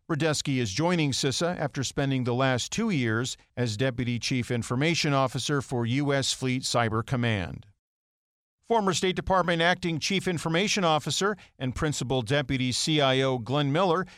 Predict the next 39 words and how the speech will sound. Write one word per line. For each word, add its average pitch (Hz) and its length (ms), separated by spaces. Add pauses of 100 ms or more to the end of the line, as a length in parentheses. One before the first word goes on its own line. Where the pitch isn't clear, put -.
(140)
has 160 200
landed 151 380
a 127 80
new 135 240
role 123 380
in 123 100
industry. 123 540 (280)
Miller 139 300
retired 143 580
in 131 120
November 139 640
after 131 280
more 131 280
than 117 160
thirty-four 135 560
years 160 320
of 135 100
federal 123 400
service, 120 480 (220)
including 123 440
thirty-one 143 800
with 147 140
the 180 80
State 214 280
Department. 120 600 (340)
Miller 123 320
joined 135 480
General 131 420
Dynamics 127 720
I 123 220
T 175 480 (260)
as 123 160
Senior 151 380
Director 139 480
for 131 240
I 127 160
T 151 340
and 143 160
Operations. 147 880